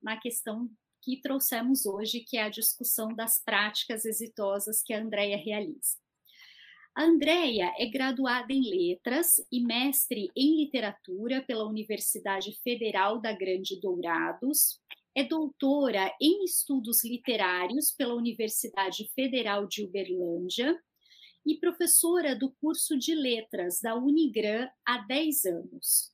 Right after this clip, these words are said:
Ela dedica-se ao estudo da literatura juvenil brasileira e ao ensino da literatura,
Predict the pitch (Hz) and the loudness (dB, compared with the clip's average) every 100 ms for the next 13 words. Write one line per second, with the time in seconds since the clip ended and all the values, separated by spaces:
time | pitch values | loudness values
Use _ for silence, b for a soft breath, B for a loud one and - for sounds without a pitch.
0 | _ B B B - 294 339 277 302 214 | _ B B B -6 -2 0 0 -2 -2
1 | 226 220 - 214 - 214 - 240 240 - | -6 -6 -4 0 0 -2 -2 -2 0 -2
2 | - 294 277 226 226 220 233 220 214 - | -2 -2 -2 -2 -2 -4 -2 -2 -2 -4
3 | 196 190 180 262 262 262 220 214 208 196 | -2 -2 0 0 2 0 0 -2 -2 -2
4 | 196 180 180 170 175 180 233 311 311 226 | 0 0 0 2 2 2 2 0 0 -4
5 | 208 226 226 - - 269 285 240 208 190 | -2 -2 2 6 8 8 6 4 0 -2
6 | 190 185 180 165 - 180 185 240 339 | -2 -2 -2 -6 -8 -4 0 2 2